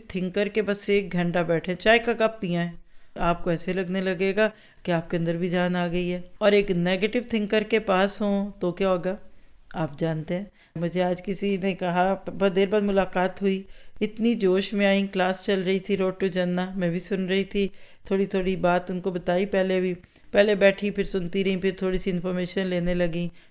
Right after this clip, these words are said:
फिर एकदम मुझे कहने लगी कि, "ए, मैं जब भी आपके पास बैठती हूँ ना, तो मेरे अंदर एकदम ऐसे जोश आ जाता है और मेरा दिल करता है मैं कुछ करूँ।"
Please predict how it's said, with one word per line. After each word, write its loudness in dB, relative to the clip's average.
फिर 4
एकदम 4
मुझे 0
कहने 0
लगी 0
कि, 0
"ए, 0
मैं 0
जब -2
भी 0
आपके 0
पास -4
बैठती -2
हूँ 0
ना, 0
तो -2
मेरे 2
अंदर 0
एकदम 0
ऐसे -2
जोश -2
आ 2
जाता 0
है 2
और 2
मेरा 2
दिल 0
करता -2
है 0
मैं 0
कुछ -2
करूँ।" 2